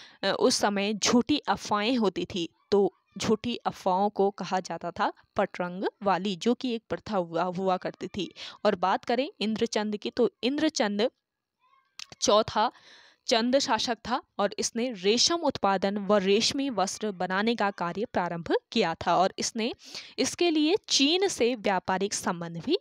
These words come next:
स्थापित किए थे। तो काफ़ी महत्वपूर्ण ये क्वेश्चन है।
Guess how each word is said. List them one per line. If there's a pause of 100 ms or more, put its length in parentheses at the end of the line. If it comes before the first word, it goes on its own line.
स्थापित (160)
किए
थे।
तो
काफ़ी
महत्वपूर्ण
ये
क्वेश्चन
है।